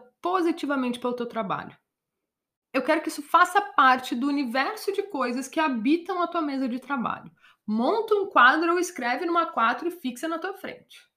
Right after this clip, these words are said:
Ter à vista, assim, à nossa frente, o que a gente já fez e já conquistou é tão importante quanto saber o que a gente ainda quer conquistar.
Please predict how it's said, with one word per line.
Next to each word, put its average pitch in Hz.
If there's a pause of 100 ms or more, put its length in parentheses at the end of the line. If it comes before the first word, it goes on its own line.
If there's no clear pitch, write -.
(440)
Ter 294
à 453
vista, 285
assim, 277
à 269
nossa 294
frente, 220
o 202
que 254
a 233
gente 240
já 254
fez 202
e 220
já 220
conquistou 233 (460)
é 226
tão 285
importante 247
quanto 240
saber 233
o 226
que 240
a 233
gente 226
ainda 208
quer 208
conquistar. 196